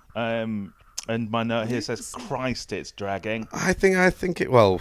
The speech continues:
Speaker 2: I mean, Jesus, we'll get to that a little later on, eh? But, <laughs> uh, but I think it gets away with it this time. But I know what you mean, yeah, that it, there's not a lot of, um,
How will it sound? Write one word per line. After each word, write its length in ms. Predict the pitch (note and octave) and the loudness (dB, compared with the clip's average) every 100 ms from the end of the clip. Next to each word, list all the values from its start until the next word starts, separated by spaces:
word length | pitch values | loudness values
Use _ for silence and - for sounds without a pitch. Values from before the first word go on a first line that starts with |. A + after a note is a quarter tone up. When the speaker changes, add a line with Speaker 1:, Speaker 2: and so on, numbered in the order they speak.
| G#2 | 0
Speaker 2:
I 40 | |
mean, 260 | G#2 G2+ F2+ | 0 0 -2
Jesus, 420 | - A2+ F#2+ F2 | -6 -4 -4 -4
we'll 120 | G2+ | -2
get 180 | G2 G2+ | 0 0
to 120 | - | 2
that 140 | A#2 G2+ | 2 4
a 20 | |
little 160 | F#2+ F#2 | 2 6
later 260 | F#2+ F2+ | 6 8
on, 160 | F#2+ G2+ | 8 8
eh? 160 | A#2+ | 8
But, 260 | F#2 F#2 F#2+ | 8 6 8
<laughs> 920 | C#4 - A#4+ - - - - - - | 8 10 10 10 6 6 -8 -18 2
uh, 300 | - A#2 A2 G#2 - - - - | 10 12 12 8 -2 -6 -10 10
but 120 | C#3+ | 12
I 100 | D#3 | 12
think 140 | E3 | 12
it 60 | D3 | 10
gets 180 | D3 C3+ | 8 10
away 140 | D#3 | 8
with 120 | D3+ | 10
it 100 | A2 | 8
this 160 | G2+ - | 4 0
time. 260 | A2 G#2 | 0 4
But 80 | A#2 | 6
I 20 | E3 | 8
know 80 | |
what 60 | F3+ | 8
you 80 | D#3 | 8
mean, 160 | D3 | 6
yeah, 160 | C#3 B2+ | 6 6
that 260 | A2+ - G#2+ | 6 2 2
it, 220 | A2+ - - - _ - | 0 -2 -18 -20 _ -14
there's 160 | A2 A2 | -4 0
not 160 | B2+ A2+ | 2 4
a 20 | |
lot 160 | A2+ | 4
of, 180 | G#2+ F#2 | 2 2
um, 440 | G#2+ G#2 G2 F#2+ | 4 6 4 0